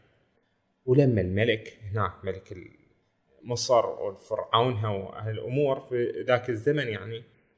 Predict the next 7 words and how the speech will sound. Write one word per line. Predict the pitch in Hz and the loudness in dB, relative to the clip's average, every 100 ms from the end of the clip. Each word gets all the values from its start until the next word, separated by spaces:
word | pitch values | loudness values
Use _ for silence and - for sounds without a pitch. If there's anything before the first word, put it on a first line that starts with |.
| _ | _
زين؟ | 101 120 170 180 - _ _ _ _ _ _ _ - | -6 -2 -2 -6 -14 _ _ _ _ _ _ _ -16
جو | 117 127 123 160 180 | -12 -10 6 8 8
قال | 135 123 107 95 | 2 -2 0 2
ليه؟ | 131 117 101 104 - _ _ _ _ _ | 2 2 -2 -8 -16 _ _ _ _ _
يعني | 160 156 208 208 | -10 -2 -2 8
علمني | 220 277 262 170 170 | 8 8 6 6 6
هندسة، | 156 117 90 90 - | 4 0 -2 -4 -6